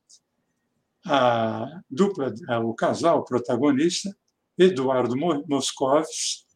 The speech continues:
e a Adriana Esteves, interpretando quem? Petrúquio e Catarina. E a, a história era exatamente a mesma.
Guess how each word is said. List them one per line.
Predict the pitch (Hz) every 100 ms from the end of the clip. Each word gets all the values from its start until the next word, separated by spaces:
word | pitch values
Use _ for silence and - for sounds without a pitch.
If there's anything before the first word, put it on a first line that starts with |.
| _ -
e | 180
a | 202
Adriana | 202 160 139 143 156
Esteves, | 160 - - 180 113 107 - - _ _ _ _ _ _ _ -
interpretando | 180 165 156 156 143 160 151 160
quem? | 160 175 220 226 - _ _ _ -
Petrúquio | 247 233 156 143 143 175 196 214 _ _
e | 269 247
Catarina. | - 135 - 165 175 147 107 95 _ _ _ _ _ _ _ _ -
E | 233 202
a, | 131 110 107 104 127 170 _ _ -
a | 151
história | 127 - - 123 123 135 185 208 175
era | 139 160 180 185 _ _ -
exatamente | 185 147 95 110 139 - 185 165 131 127 196
a |
mesma. | 185 135 110 101